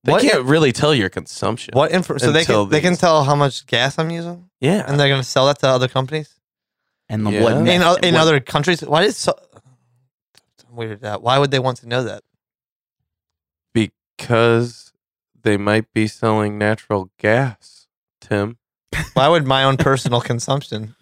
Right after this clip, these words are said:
Speaker 3: They wanna know how you're consuming, how
Speaker 1: They
Speaker 3: to
Speaker 1: wanna
Speaker 3: reach,
Speaker 1: know
Speaker 3: how to reach.
Speaker 1: how you're consuming, how much you're consuming.
Speaker 3: Yeah, you're reaching your audience, man.
Speaker 1: And what you might be using it for.
Speaker 3: And how can we improve that? Maybe you're using this way. It's like, dude, if I sell, this guy's an easy sell for blah, blah, blah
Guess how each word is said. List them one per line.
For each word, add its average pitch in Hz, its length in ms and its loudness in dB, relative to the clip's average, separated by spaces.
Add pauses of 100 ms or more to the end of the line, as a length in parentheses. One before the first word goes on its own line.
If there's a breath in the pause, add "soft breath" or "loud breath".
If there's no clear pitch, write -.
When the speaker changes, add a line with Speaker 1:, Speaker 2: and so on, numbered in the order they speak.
(300)
Speaker 3:
They 139 60 0
wanna 147 200 2
know 151 120 2
how 151 120 0
you're 147 160 2
consuming, 165 480 -2
how 139 100 2
Speaker 1:
They 139 60 6
Speaker 3:
to 123 60 4
Speaker 1:
wanna 127 200 4
Speaker 3:
reach, 127 60 2
Speaker 1:
know 117 480 4
Speaker 3:
how 175 120 -4
to 185 80 -2
reach. 185 180 -2
Speaker 1:
how 135 100 2
you're 117 160 4
consuming, 117 640 0
how 117 180 -2
much 110 320 0
you're 101 100 0
consuming. 98 540 -2
Speaker 3:
Yeah, 104 220 -2 (180)
you're - 140 -8
reaching 160 340 -4
your 131 320 -2
audience, 107 420 -6
man. - 140 -2
Speaker 1:
And 113 340 -2 (160)
what 110 300 0
you 120 160 0
might 117 300 0
be 120 80 0
using 110 440 0
it 101 120 0
for. 98 440 0 (560)
Speaker 3:
And 113 120 -4
how 139 160 0
can 170 160 0
we 156 80 4
improve 151 380 -2
that? - 260 -4
Maybe 139 240 -2
you're 151 120 2
using 143 300 0
this 160 180 -4
way. 131 140 0
It's 120 100 -6
like, - 140 -2
dude, 113 200 0
if 107 100 -4
I 120 80 0
sell, 110 240 -4
this 147 160 -4
guy's 113 180 -2
an 110 80 -2
easy 110 260 -2
sell 135 280 -2
for 104 280 -4
blah, 104 280 -2
blah, 104 160 -4
blah 107 320 -4